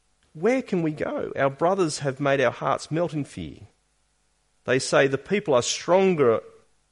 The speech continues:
and taller than we are. The cities are large with walls up to the sky. We even saw the Anakites there." Notice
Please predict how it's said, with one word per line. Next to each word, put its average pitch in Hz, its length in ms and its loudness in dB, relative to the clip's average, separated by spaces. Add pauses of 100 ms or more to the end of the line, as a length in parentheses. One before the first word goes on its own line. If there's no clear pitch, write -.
and 120 240 -2
taller 196 500 4
than 123 140 0
we 156 240 2
are. 107 160 2
The 107 80 -6
cities 170 540 -8
are 113 180 -2
large 131 580 0
with 113 240 -8
walls 160 300 0
up - 160 -4
to 120 80 -16
the 107 80 -14
sky. 131 420 -4
We 139 240 -6
even 180 220 -2
saw 190 460 0
the 131 180 -6
Anakites - 580 -6
there." 73 300 -10 (2750)
Notice - 560 -2